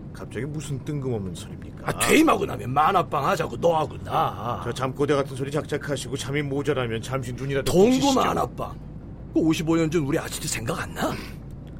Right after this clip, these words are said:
Speaker 1: 그땐 저 우리 아니었습니다.
Speaker 2: 아니야? 아, 그런가?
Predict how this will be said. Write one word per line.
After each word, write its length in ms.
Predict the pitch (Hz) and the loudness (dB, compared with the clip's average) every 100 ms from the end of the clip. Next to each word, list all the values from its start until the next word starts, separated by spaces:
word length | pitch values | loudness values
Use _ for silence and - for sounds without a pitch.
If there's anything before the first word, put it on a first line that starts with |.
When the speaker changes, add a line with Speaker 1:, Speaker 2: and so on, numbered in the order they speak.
| - - - | -12 -12 -8
Speaker 1:
그땐 360 | 127 - 147 | -4 0 0
저 360 | 139 143 143 - - - - - - | 4 6 4 2 -12 -12 -12 -12 -12
우리 160 | - 135 | -4 0
아니었습니다. 680 | 127 110 104 - 110 104 82 - - - - - - | 2 0 -4 -6 -8 -8 -8 -10 -14 -14 -14 -14 -8
Speaker 2:
아니야? 560 | - - - 95 214 359 - - - - - - - - - - - - - - - - | -2 0 0 2 2 2 -6 -14 -14 -12 -6 -4 -4 -8 -12 -12 -12 -12 -12 -14 -8 -6
아, 60 | |
그런가? 420 | 294 196 151 156 | -2 -2 -2 -2